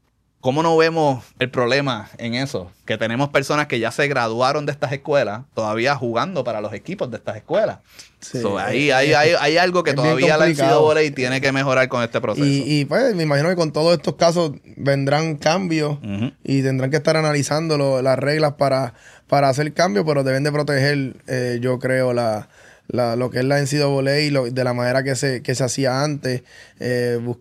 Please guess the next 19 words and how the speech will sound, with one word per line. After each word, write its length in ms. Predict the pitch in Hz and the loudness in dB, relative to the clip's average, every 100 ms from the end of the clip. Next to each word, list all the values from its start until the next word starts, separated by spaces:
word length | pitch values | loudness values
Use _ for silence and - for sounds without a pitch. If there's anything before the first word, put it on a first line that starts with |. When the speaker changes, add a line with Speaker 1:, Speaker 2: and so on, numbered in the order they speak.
| - | -6
Speaker 2:
que 120 | 127 | -4
no 120 | 120 | -2
sea 260 | 113 143 135 | 0 2 2
tan 400 | 139 139 135 127 | 0 0 -4 -4
free 180 | 147 143 | 0 0
for 220 | 139 139 | 2 0
all, 300 | 143 143 143 | 2 0 -2
todo 160 | 117 135 | -2 0
el 60 | 135 | 0
Speaker 1:
Ujú. 80 | |
Speaker 2:
mundo, 760 | 139 139 139 135 127 127 104 120 | 0 0 0 0 -2 -4 -4 -4
eh, 320 | 120 120 107 117 - _ | -2 -4 -6 -10 -20 _
haciendo 420 | - 117 143 139 143 | -4 -2 0 0 0
lo 140 | 139 | -2
que 100 | 135 | -2
quiere, 640 | 131 143 143 139 135 135 | -2 -2 0 -2 -2 -4
los 120 | 127 123 | -4 -2
jugadores 520 | 127 120 123 131 131 | -2 -2 0 -2 -2
pueden, 500 | 120 127 135 131 | -2 -2 -2 -4